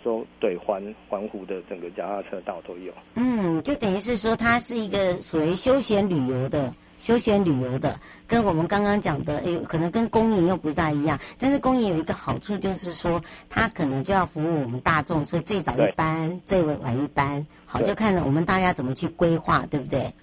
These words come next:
Speaker 1: 对，对。
Speaker 2: 嗯，而且呢，不要忘记哦，像这一次呢，我们在蓝色公路海放您的五倍玩心啊，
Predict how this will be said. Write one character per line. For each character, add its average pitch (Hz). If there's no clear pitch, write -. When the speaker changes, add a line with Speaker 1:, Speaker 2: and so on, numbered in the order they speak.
Speaker 1:
对， 98
对。 -
Speaker 2:
嗯， 233
而 220
且 226
呢， 202
不 208
要 240
忘 226
记 214
哦， 185
像 294
这 302
一 269
次 -
呢， 190
我 165
们 147
在 185
蓝 165
色 202
公 202
路 202
海 135
放 185
您 165
的 196
五 139
倍 196
玩 160
心 175
啊， 165